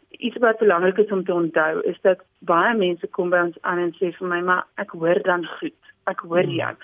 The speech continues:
Speaker 2: mm.
Speaker 1: Ek kan alles hoor." En die realiteit is dat baie dikwels is 'n mens se wêreld nie sag nie. Jou wêreld is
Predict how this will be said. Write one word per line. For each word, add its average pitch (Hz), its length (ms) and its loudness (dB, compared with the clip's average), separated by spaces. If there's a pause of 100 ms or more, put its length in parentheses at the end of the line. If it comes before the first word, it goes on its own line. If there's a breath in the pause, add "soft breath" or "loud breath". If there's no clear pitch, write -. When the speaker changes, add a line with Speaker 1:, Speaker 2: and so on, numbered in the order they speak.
Speaker 2:
mm. 143 180 -8
Speaker 1:
Ek 135 80 -6
kan 185 180 2
alles 208 260 -2 (100)
hoor." - 260 -2 (340 loud breath)
En 214 80 -2
die 208 140 6
realiteit 220 640 2
is 233 160 -4
dat 202 160 0 (420)
baie 202 380 2
dikwels 180 480 -2
is - 180 -6
'n 185 120 0
mens 175 260 -2
se 196 200 2
wêreld 170 520 2
nie 208 320 2 (260)
sag - 400 -2
nie. - 260 -12 (320 soft breath)
Jou 196 160 4
wêreld 185 420 0
is 214 160 -4